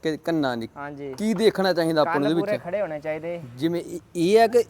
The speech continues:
Speaker 2: ਹਾਂਜੀ,
Speaker 1: ਤੋਂ ਵੀ
Speaker 2: ਹਾਂਜੀ।
Speaker 1: ਜ਼ਿਆਦਾ ਹੋਣੇ ਚਾਹੀਦੇ ਨੇ?
Speaker 2: ਇਹ ਮਤਲਬ ਨੱਬੇ ਪਚਾਨਵੇਂ ਪਰਸੈਂਟ ਹੈਗੀ ਆ।
Speaker 1: ਠੀਕ
Speaker 2: ਬਾਕੀ
Speaker 1: ਆ।
Speaker 2: ਠੀਕ ਆ, ਮੰਨ ਲਓ ਵਧੀਆ ਕੁਆਲਿਟੀ ਹੈ।
Speaker 1: ਠੀਕ ਆ ਜੀ। ਪ-
Speaker 2: ਤੇ ਬਾਕੀ ਤੁਹਾਨੂੰ ਪੂਰੀ ਕੁਆਲਿਟੀ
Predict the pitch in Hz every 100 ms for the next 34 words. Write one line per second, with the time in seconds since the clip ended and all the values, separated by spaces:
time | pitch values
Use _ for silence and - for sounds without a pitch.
0 | 165 196 185 220 208 214 185 180 170 156
1 | 147 135 131 247 247 247 247 247 247 247
2 | 220 165 202 208 190 196 208 196 208 196
3 | 175 147 165 214 202 - - 165 165 131
4 | 120 175 185 190 185 185 175 165 175 165
5 | 165 185 156 139 131 123 139 175 202 -
6 | 139 - 135 135 170 190 151 151 151 156
7 | 165 190 196 196 190 190 196 196 185 175
8 | 190 190 185 185